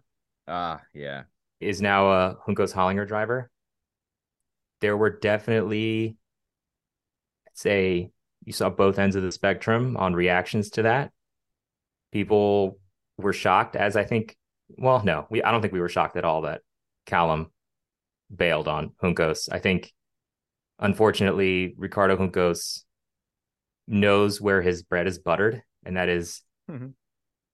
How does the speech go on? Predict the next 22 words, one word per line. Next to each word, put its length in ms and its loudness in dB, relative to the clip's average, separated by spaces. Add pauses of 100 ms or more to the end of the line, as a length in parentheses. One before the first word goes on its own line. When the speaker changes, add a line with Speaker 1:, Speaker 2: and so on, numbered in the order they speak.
(500)
Speaker 2:
down 240 2
south 380 2 (160)
in 280 -2
Argentina. 560 0
I 140 -2
mean, 120 -4
that's 180 -8
where 100 0
he's 120 -2
from, 440 0 (760)
and 500 -2
that's 300 0
where 240 4
I 80 2
think 140 -4
a 60 -2
lot 180 0
of 100 -6
fans 240 -6
of 60 -6
that 200 -6
team 560 -4